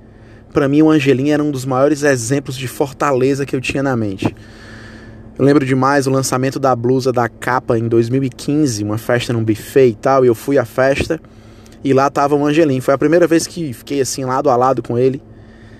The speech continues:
e eu tremia pra caramba, cara. Pedi pra bater uma foto e bati a foto e, nossa.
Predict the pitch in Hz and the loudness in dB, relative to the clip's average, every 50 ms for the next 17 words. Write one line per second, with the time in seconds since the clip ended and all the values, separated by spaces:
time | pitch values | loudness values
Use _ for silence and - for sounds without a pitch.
0 | - - - - - - - 139 143 139 - - 160 156 139 131 127 131 139 147 | -20 -20 -20 -20 -10 -2 0 0 0 2 2 2 2 4 2 2 0 -2 0 2
1 | 147 139 123 - - 139 147 - - - 131 127 120 120 113 107 104 101 98 95 | 2 2 2 0 -2 -4 -4 -4 -4 -2 -2 0 0 0 -2 -2 -2 -4 -6 -8
2 | - 98 92 98 - - - - - - - - - - - - - - - - | -8 -12 -12 -12 -14 -16 -18 -20 -20 -20 -20 -20 -20 -20 -20 -20 -20 -20 -20 -20
3 | - - - 127 117 113 131 147 143 135 139 131 - 139 135 135 123 117 - - | -20 -6 -2 0 0 2 2 2 2 2 2 2 2 2 2 0 -2 -4 -4 0
4 | - 135 139 139 139 139 123 - 139 139 139 139 139 135 127 131 131 127 127 - | 2 4 6 6 4 2 0 -4 -4 -4 -2 -2 -4 -2 -2 -2 -2 -2 -2 -2
5 | - 139 120 - - - - 143 143 135 - - 127 131 127 113 110 - - - | -2 -2 -2 -4 -4 0 2 2 2 2 0 -2 -4 -2 -2 -4 -4 -6 -12 -16